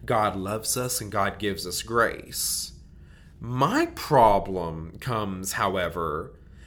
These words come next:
when we ignore the fact that there are dark sides to Christianity.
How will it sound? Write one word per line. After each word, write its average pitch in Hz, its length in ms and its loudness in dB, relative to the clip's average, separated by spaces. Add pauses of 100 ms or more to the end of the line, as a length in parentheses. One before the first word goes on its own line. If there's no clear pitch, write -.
(220)
when 147 240 8
we 151 180 6
ignore 117 560 4
the 101 100 2
fact 104 420 0
that 101 140 -4
there 131 160 0
are 143 200 2
dark 127 420 0
sides 92 500 0
to - 100 -12
Christianity. 90 1160 -8